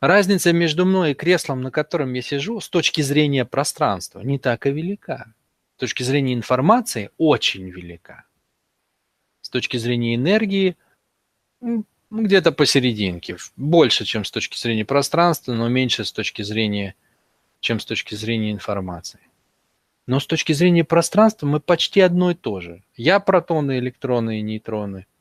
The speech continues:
Вот эта хрень протоны, электроны и нейтроны. И микрофон — это тоже протоны, электроны и нейтроны. Понимаете? Поэтому пустота, никакой разницы нету между моими наушниками и мной.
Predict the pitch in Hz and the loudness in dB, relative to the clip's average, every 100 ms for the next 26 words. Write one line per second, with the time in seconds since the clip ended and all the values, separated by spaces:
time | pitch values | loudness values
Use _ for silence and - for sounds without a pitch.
0 | _ - 139 131 110 - 123 165 156 123 | _ -2 0 0 -2 0 2 2 0 -2
1 | 127 131 123 117 110 - 117 113 104 101 | 0 0 -2 -2 -4 -6 -6 -4 -4 -6
2 | 101 101 - 101 95 92 _ _ _ _ | -8 -10 -8 -8 -8 -12 _ _ _ _
3 | _ - 156 160 123 110 - 123 123 - | _ 0 4 4 2 -2 0 0 0 -6
4 | 98 - 120 110 - 98 - 117 110 90 | -12 -4 -2 -4 -8 -14 -6 -4 -4 -8
5 | 85 _ 98 101 95 98 - - 87 87 | -14 _ -8 -6 -8 -12 -14 -18 -20 -20
6 | _ 95 107 139 - _ _ _ _ _ | _ -8 -4 -4 -8 _ _ _ _ _
7 | _ _ _ _ 120 120 123 117 - _ | _ _ _ _ 0 2 2 0 -4 _
8 | 131 - 175 - 254 196 98 - - - | -8 0 -2 0 0 0 0 -6 -14 -8
9 | 123 180 - 185 196 113 117 - 123 151 | -4 0 4 6 6 2 -6 -6 -2 0
10 | 98 - _ _ _ _ _ _ _ _ | -2 -8 _ _ _ _ _ _ _ _
11 | _ _ 120 123 127 139 147 143 135 135 | _ _ -4 -2 0 2 2 0 2 2
12 | 185 - 143 - 127 123 123 123 123 101 | 0 -2 -6 -4 -4 -2 -2 -2 -2 -4
13 | 82 | -6